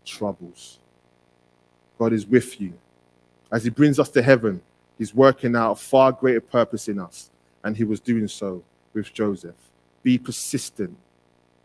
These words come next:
Stand the test of your trial, and God is working it out. And I know sometimes it may be like, "Ah, I don't want to, I want to get another job.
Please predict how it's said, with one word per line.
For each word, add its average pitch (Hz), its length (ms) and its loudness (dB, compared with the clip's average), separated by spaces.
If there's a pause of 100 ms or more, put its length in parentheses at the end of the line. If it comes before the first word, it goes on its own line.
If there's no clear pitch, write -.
(100)
Stand 127 720 0 (160)
the 107 100 -4
test - 500 -8 (380)
of 104 80 -10
your 101 140 -6
trial, 98 500 -4 (540)
and 95 160 -16
God 113 220 0
is - 160 -10
working 98 260 -6
it 98 60 -2
out. 92 160 -2
And 107 80 -2
I 117 40 0
know 135 140 0
sometimes 131 520 -2
it 120 60 -8
may 117 120 -2
be 113 100 -8
like, 110 140 0
"Ah, - 120 -8
I - 60 -20
don't 117 100 -2
want 120 140 -2
to, 113 60 -4
I - 640 -18
want 113 80 -4
to 135 40 -6
get - 40 -4
another 113 200 -4
job. 120 320 -2